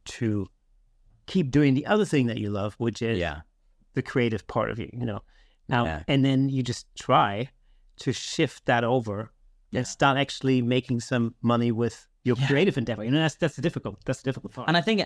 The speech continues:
Speaker 2: with creative endeavors is it's, uh, it's, it, and I, maybe,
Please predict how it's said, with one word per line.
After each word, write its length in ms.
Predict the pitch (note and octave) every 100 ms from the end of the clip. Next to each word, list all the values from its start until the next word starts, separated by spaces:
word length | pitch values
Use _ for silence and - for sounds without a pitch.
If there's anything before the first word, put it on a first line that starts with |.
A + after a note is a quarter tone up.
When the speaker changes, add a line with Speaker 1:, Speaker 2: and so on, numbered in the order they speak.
| -
Speaker 2:
with 300 | C#3+ D3+ C3+
creative 500 | - B2 A2+ G#2+ F#2+
endeavors 600 | F#2+ F2+ F2+ D#2+ D2 D#2 -
is 220 | F2+ F2 - -
it's, 260 | G2 -
uh, 280 | G2+ F#2+ F2+ -
it's, 680 | G2 - - - - - - - _ _ _ _ _ -
it, 140 | A#2 -
and 120 | A#2
I, 140 | A#2 - - - _ _ _
maybe, 460 | C3 F3+ G3 D3+